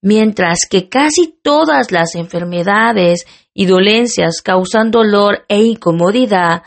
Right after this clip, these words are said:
la lepra hace todo lo contrario. La lepra adormece los nervios, de modo que eventualmente la persona no siente dolor.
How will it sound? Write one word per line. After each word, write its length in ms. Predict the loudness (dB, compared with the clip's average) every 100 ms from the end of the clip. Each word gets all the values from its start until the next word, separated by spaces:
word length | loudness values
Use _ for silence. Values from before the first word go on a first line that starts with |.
| _ _ _ _
la 280 | -4 -2 0
lepra 800 | 0 0 0 -2 -2 -2 -2 -6 -12 _ _ _ -6
hace 380 | -4 -2 -2
todo 300 | 0 2 2
lo 160 | 2 0
contrario. 840 | 0 -2 -2 -2 -4 -6 -12 -16 _ _ _ _ _ _ _ _ _ _
La 220 | 0 2
lepra 680 | 2 2 0 -2 -2 -2 -4 -10 -14
adormece 920 | -4 -2 0 0 0 2 0 0 -2 2
los 480 | 2 0 -2 -14 _
nervios, 720 | -2 0 0 -2 0 0 0 -4 -16 _ -2
de 180 | 0
modo 600 | 2 2 2 2 2 2 -2 -14 _
que 160 | 0 2
eventualmente 1000 | 2 0 0 0 0 0 -2 -4 -4 -2
la 240 | 0 0
persona 720 | -2 -2 -2 0 0 0 -2 -6 _ _ -2
no 180 | 0
siente 500 | 0 2 2 2 0
dolor. 540 | 0 2 2 0 -2